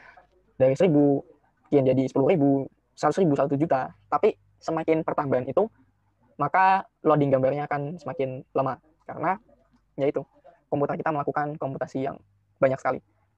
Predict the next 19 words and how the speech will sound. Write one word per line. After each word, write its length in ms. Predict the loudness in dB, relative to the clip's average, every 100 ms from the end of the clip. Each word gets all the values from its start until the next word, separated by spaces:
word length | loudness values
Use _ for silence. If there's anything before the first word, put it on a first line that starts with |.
| _ _
Kalau 80 | 0
teman-teman 560 | 0 0 0 -2 -4 -10 -20 _ _ _
ingat 240 | -2 -2 -4 -4
perkataannya 320 | -2 -2 -2
Pak 160 | -4
Sugi, 320 | -4 -2 -4 -6 _ _ _ _ _ _ _ _
Profesor 400 | _ -4 -2 -2
Sugi, 320 | -4 -6 -6 -4
beliau 240 | -2 -2
bilang, 240 | -2 -6 -12 _ _ _ _ _ -4
ya 80 | 0
bisa 240 | 0 -2
kita 240 | -2 -4 -4
tulis 160 | -6 -6 -8
satu-satu, 400 | -8 -6 -6 -6
kita 80 |
tambahkan. 480 | -6 -6 -4 -6 -6 -14 _ _ _ _ _ _ _ _ -6
Misalnya, 320 | -2 0 -2 -6 _ -14
untuk 160 | -10